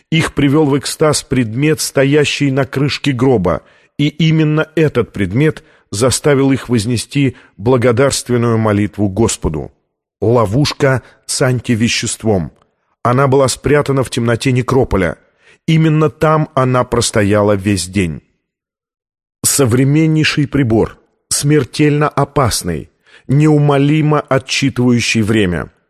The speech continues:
Откровение Камерария оказалось истиной.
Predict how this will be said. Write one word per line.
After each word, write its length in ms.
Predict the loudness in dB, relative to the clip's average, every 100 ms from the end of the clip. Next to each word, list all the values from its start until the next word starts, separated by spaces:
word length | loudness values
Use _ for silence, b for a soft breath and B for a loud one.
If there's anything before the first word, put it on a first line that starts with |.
| _ _ _ -4
Откровение 720 | -2 0 0 2 2 2 0
Камерария 680 | 0 0 2 2 2 0 -2 b b _
оказалось 880 | -4 0 0 0 2 2 0 -4 -12 _ _ _
истиной. 720 | -4 -2 -4 -8 -8 -12 -20